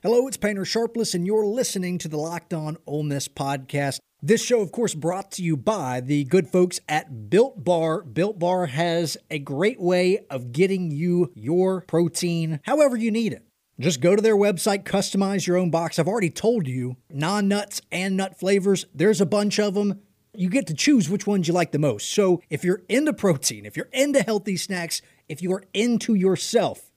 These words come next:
get into Built Bar. Today, part two in a series with Blake Lovell. Of course, Blake Lovell of Locked On S E C. We talk about Ole Miss's season plus, just how long Lane Kiffin has to build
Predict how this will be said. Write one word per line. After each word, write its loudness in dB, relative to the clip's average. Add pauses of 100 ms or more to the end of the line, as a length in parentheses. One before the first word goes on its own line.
(120)
get 2
into 6
Built 2
Bar. -8 (240)
Today, 0
part -2
two 0
in -2
a -6
series -2
with -2
Blake -4
Lovell. -2
Of -16
course, -4 (220)
Blake -2
Lovell -2
of 0
Locked -4
On -2
S -4
E -4
C. -4
We -4
talk 0 (240)
about -2
Ole 2
Miss's -2 (100)
season -4
plus, -2 (420)
just 0
how -6
long -4
Lane -2
Kiffin -4
has -4 (420)
to 0
build 2